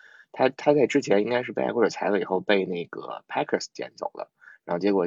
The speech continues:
又被 Packers 裁了，那爱国者摘回来了。其实昨天那个 Belichick 也说嘛，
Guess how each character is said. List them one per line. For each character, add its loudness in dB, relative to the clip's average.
又 0
被 4
Packers -4
裁 -8
了， -6
那 -6
爱 -2
国 -4
者 -8
摘 2
回 -4
来 -6
了。 -12
其 -2
实 6
昨 2
天 0
那 0
个 -2
Belichick 2
也 -4
说 -4
嘛， -10